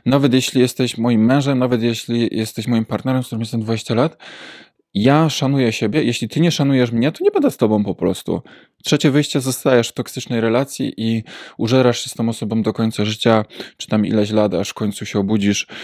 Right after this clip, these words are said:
e, tylko że wtedy już może być za późno, bo już będziesz takim wrakiem człowieka w depresji, że, że będziesz po prostu czuć się jak totalne gówno. I prawdopodobnie następny scenariusz twojego kolejnego związku będzie taki, że znowu wejdziesz w przemocowy związek, gdzie znowu będziesz gnojona,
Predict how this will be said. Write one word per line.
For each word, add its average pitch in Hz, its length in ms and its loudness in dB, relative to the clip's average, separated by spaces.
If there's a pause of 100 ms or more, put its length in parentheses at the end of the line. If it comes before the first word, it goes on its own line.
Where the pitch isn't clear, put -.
(300)
e, 101 440 4
tylko - 220 -2
że 104 100 -2
wtedy 110 180 -2
już 104 80 0
może 107 200 -2
być 98 140 -4
za 107 140 0
późno, 123 400 0
bo 107 80 -4
już 104 120 -4
będziesz 101 240 -6
takim 139 260 0
wrakiem 131 360 0
człowieka 123 420 0
w 117 40 0
depresji, 120 560 -2
że, 104 300 0 (420)
że 101 760 0 (160)
będziesz 101 340 -4
po 101 120 -4
prostu 104 260 -6
czuć - 240 -12
się - 80 0
jak 101 140 0
totalne 95 380 0
gówno. 92 360 -2 (1000)
I 110 240 6
prawdopodobnie 131 840 4
następny 120 500 0
scenariusz 117 500 0
twojego 107 360 2
kolejnego 117 440 2
związku 110 340 -2
będzie 98 200 -2
taki, 127 440 -2
że 107 120 -6
znowu 113 280 -4
wejdziesz 110 260 0
w - 60 -16
przemocowy 107 520 -2
związek, 104 400 -2
gdzie 98 140 -10
znowu 113 220 -2
będziesz 107 200 0
gnojona, 104 540 0